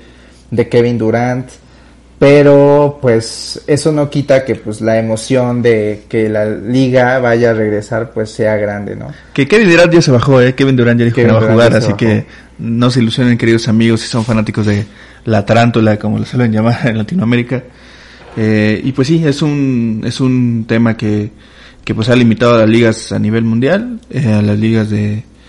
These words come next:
Speaker 2: de todos los deportes, y, eh, pues, la N B A ya tiene un plan, al menos ya hay un plan, pues, que está un poco definido, y, pues, se trata de la siguiente forma: van a estar veintidós equipos involucrados, van a jugar ocho juegos, los veintidós equipos van a jugar ocho juegos,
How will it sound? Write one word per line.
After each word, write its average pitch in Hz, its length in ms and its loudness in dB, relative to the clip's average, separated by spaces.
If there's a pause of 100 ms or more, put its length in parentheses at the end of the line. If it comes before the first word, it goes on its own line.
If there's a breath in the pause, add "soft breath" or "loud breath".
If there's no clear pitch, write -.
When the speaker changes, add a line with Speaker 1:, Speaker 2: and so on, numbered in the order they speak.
(300 loud breath)
Speaker 2:
de 110 100 -8
todos 113 200 0
los 110 120 0
deportes, 147 640 -4
y, 139 520 2
eh, 110 360 0
pues, 110 220 -4
la 117 80 2
N 131 100 2
B 131 120 4
A 131 100 4
ya 135 140 4
tiene 185 160 0
un 180 60 -2
plan, 156 260 -2
al 123 80 -4
menos 156 240 2
ya 151 100 4
hay 151 140 4
un 151 80 -2
plan, 139 420 -2
pues, 160 160 -12
que 110 280 -6
está 107 200 -8
un 120 80 -6
poco 123 160 -6
definido, 120 540 -4 (720 loud breath)
y, 123 280 2
pues, 120 220 0
se - 420 -8
trata 139 300 0
de 131 60 2
la 113 80 0
siguiente 117 340 -4
forma: 107 380 -4
van 117 520 2
a 113 60 0
estar 120 300 -2
veintidós 117 360 -2
equipos 117 280 -8
involucrados, 127 800 -2 (460 loud breath)
van 127 160 0
a 127 40 0
jugar 113 280 0
ocho 120 220 0
juegos, 113 380 -2
los 120 120 -2
veintidós 143 320 0
equipos 190 320 -4
van 160 120 -2
a 147 60 0
jugar 131 180 0
ocho 123 160 -6
juegos, - 460 -8